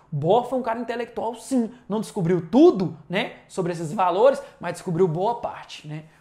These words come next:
Boa parte ele descobriu. Então, como tá tudo certo, vamos pra pergunta. O número de erros cometidos pelo estudante foi qual? Esse estudante, ele é L. Jordano, parceiro, porque ele tem cabimento, não. O cara não errou nada, velho.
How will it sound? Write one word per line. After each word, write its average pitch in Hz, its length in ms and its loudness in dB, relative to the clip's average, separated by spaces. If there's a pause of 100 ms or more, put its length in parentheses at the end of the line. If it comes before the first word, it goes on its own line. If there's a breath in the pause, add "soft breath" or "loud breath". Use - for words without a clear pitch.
Boa 180 220 -2
parte 156 260 -6
ele 156 60 -6
descobriu. 156 320 -6 (240 soft breath)
Então, 392 180 0
como 392 300 8
tá 349 240 10
tudo 240 360 4
certo, 311 440 6
vamos 311 180 0
pra 294 140 6
pergunta. 160 560 0 (360 soft breath)
O 349 140 0
número 403 280 8
de 269 100 4
erros 233 400 8
cometidos 226 440 2
pelo 233 160 0
estudante 247 560 2 (180)
foi 285 180 10
qual? 196 340 2
Esse 254 220 0
estudante, 226 420 -6
ele 240 80 -2
é 226 60 -2
L. 240 120 -4
Jordano, 196 460 -6
parceiro, 170 300 -14
porque 165 80 -12
ele 170 80 -10
tem 165 80 -10
cabimento, 226 420 -8
não. 254 60 -10
O 180 40 -12
cara 185 160 -6
não 185 80 -8
errou 190 400 0 (200 loud breath)
nada, 175 760 0
velho. 143 300 -8